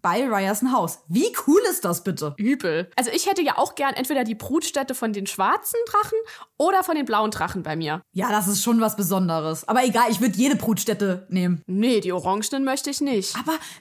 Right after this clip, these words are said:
Speaker 1: denk mal, auf einmal schlüpfen da so kleine Drachenbabys.
Speaker 2: Und dann nachher wird so eine orangene blöde Kuh.
Speaker 1: Ja, macht ja nix. Wenn du, wenn die ja bei
Speaker 2: Doch.
Speaker 1: dir in der Nähe sind und dann kann man die ja schon so ein bisschen süß machen.
Speaker 2: Mm.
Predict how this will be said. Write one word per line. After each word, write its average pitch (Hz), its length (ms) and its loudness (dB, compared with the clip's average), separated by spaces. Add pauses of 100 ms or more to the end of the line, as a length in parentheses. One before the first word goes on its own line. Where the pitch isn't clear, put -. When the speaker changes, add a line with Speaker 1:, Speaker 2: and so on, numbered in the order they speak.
Speaker 1:
denk 349 160 -8
mal, 370 80 -2
auf 359 80 -6
einmal 415 260 -4
schlüpfen 415 300 -6
da 494 120 0
so 508 80 0
kleine 523 280 -2 (340)
Drachenbabys. 202 460 -2
Speaker 2:
Und 226 80 -2
dann 214 120 0
nachher 247 320 0
wird 226 160 -2
so 233 120 0
eine 220 140 0
orangene 202 440 -2
blöde 220 300 -2
Kuh. 262 400 -4
Speaker 1:
Ja, 220 80 -2
macht - 160 -6
ja 311 80 0
nix. - 320 -2 (100)
Wenn 220 220 0
du, 233 120 -4
wenn 233 120 2
die 262 80 2
ja 262 120 2
bei 247 100 2
Speaker 2:
Doch. 214 100 2
Speaker 1:
dir 285 140 2
in 285 40 2
der 254 80 4
Nähe 269 300 2
sind 311 180 -4
und 269 80 0
dann 233 140 0
kann 254 120 -4
man 277 120 2
die 247 80 0
ja 226 100 0
schon 262 200 -4
so 247 80 0
ein 226 60 2
bisschen 220 540 0
süß 240 280 -2
machen. 143 280 -6
Speaker 2:
Mm. 247 380 -2